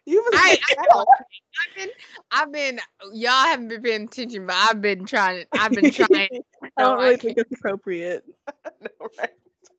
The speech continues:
Speaker 2: Wow, Raven, get your mind out of the gutter. I'm just trying to see if I can fit a microphone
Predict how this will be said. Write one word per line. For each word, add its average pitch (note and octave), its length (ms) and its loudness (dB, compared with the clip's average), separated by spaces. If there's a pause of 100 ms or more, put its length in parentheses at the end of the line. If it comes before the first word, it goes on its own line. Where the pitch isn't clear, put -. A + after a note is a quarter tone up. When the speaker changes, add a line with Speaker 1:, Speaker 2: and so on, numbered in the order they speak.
(320)
Speaker 2:
Wow, A3 500 -2
Raven, A3+ 300 -6
get C4 140 -8
your D#4+ 120 -8
mind A3 340 -4
out G#3+ 100 -10
of G#3 60 -10
the G#3+ 80 -6
gutter. G3 300 -6
I'm G#3 160 -8
just D4+ 160 -16
trying C4 200 -6
to B3+ 60 -12
see A#3+ 180 -14
if A3+ 80 -12
I G#3+ 140 -8
can G#3+ 140 -14
fit G3 180 -12
a G#3+ 60 -12
microphone G3 840 -10